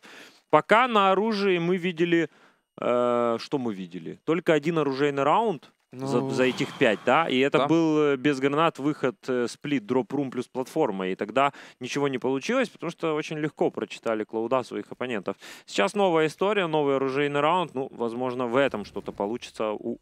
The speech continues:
Speaker 1: оптиков.
Speaker 2: Да уж, ну, с одним теком вынужден действовать тут Раш. Ну, здесь ударная сила на руках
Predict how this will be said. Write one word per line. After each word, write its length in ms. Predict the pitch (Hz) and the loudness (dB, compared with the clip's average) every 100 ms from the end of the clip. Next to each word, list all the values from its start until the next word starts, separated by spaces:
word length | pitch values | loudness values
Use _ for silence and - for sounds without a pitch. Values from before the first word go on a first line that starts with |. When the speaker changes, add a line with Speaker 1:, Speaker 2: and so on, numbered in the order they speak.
| - | -8
Speaker 1:
оптиков. 440 | 101 - - - - - - - - - - _ 120 | -10 -10 -12 -12 -14 -20 -20 -20 -20 -20 -20 _ -12
Speaker 2:
Да 400 | 117 143 143 139 | -2 2 2 2
уж, 300 | 135 - - | -2 -6 -8
ну, 240 | 165 196 - | -8 -8 -12
с 120 | - | -8
одним 240 | 180 196 196 | -6 -6 -4
теком 400 | 202 220 156 104 _ - | -4 -4 -6 -6 _ -12
вынужден 540 | 117 131 110 123 120 | -6 -6 -4 -6 -4
действовать 400 | 123 - 117 110 | -4 -4 -4 -4
тут 160 | 123 135 | -4 0
Раш. 380 | 156 160 - - - | 0 0 -4 -8 -16
Ну, 300 | 120 113 127 | -18 -14 -12
здесь 200 | 131 135 | -6 -6
ударная 460 | 131 127 165 190 190 | 0 2 2 2 0
сила 280 | - 160 165 | 0 -2 0
на 80 | 135 | 0
руках 400 | 131 131 135 | 2 2 2